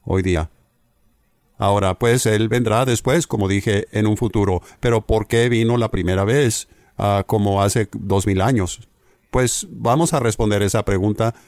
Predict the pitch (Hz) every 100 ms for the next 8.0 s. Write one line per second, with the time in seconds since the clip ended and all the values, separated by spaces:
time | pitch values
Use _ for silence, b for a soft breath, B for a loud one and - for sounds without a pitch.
0 | b b _ 104 107 107 - - 113 113
1 | 123 110 113 101 123 98 107 160 b b
2 | b b _ _ 143 139 147 151 147 -
3 | 113 107 113 107 110 117 113 107 104 117
4 | 117 113 110 - 113 101 104 131 127 101
5 | 101 95 95 95 92 90 110 139 B B
6 | B B B - 98 104 101 101 98 -
7 | 110 110 110 110 104 110 104 - 117